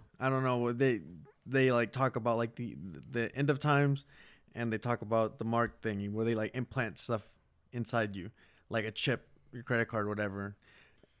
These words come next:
And, and I, and, like, I feel like there's too many people that would see that and be like, "That's a no." I feel like we're not there yet. I, like, from what, like, I'm seeing, what I'm feeling, like, I don't think we're there yet.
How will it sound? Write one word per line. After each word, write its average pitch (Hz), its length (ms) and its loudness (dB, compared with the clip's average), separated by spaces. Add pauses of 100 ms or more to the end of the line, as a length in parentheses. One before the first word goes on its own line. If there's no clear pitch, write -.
And, 165 380 4
and 151 160 6
I, 170 140 8
and, 160 140 6
like, 147 120 4
I 147 80 8
feel 165 160 2
like 151 140 4
there's 135 180 -2
too 151 140 2
many 147 180 4
people 143 480 2 (380)
that 117 160 0
would 113 220 -4 (280)
see - 280 0
that 147 200 6
and 131 100 0
be 120 100 0
like, 110 140 2
"That's 110 200 0
a 117 40 -6
no." 101 240 -6 (300)
I 110 60 -4
feel 120 160 -2
like 120 200 -2 (340)
we're 131 160 0
not 117 240 2
there 110 160 0
yet. 98 180 -4 (180)
I, 127 120 2
like, 120 260 2 (400)
from 143 180 2
what, 147 160 4
like, 135 240 2 (640)
I'm 147 180 2
seeing, 165 520 2
what 143 140 4
I'm 135 160 6
feeling, 170 400 2 (760)
like, 113 380 -2
I 113 80 -2
don't 120 140 -2
think 117 160 -4
we're 107 100 -2
there 104 140 -2
yet. 73 220 -8